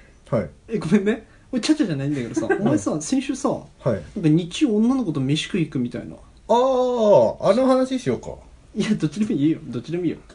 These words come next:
Speaker 2: どっちも興味ねえから。
Speaker 1: いや、なんか、あのね、会っ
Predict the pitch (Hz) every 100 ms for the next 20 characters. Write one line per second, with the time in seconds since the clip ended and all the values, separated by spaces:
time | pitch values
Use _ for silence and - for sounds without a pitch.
0 | - 147 - 139 139 131 120 127 165 -
1 | - - - 180 208 190 185 147 104 98
2 | - - - - 160 214 277 285 254 254
3 | 127 90 - 170